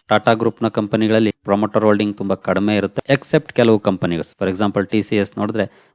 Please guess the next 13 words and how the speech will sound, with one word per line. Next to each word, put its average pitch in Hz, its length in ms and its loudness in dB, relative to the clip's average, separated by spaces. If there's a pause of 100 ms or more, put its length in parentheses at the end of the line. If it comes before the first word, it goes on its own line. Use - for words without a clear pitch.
more 101 140 -4
than 101 160 -4
ಸೆವೆಂಟಿ 98 280 -2
ಪರ್ಸೆಂಟ್ 95 440 -6
ಹೋಲ್ಡಿಂಗ್ 95 260 -2
ಇದೆ 85 100 -4
ಅಲ್ಲಿ. 80 220 -4
But 135 120 -2
ಕೆಲವೇ 123 320 4
ಕಂಪನೀಸ್ 110 520 -2
ಮಾತ್ರ, 107 220 -2
ಇನ್ನು 110 320 -4
ಉಳಿದಂತೆ 107 580 0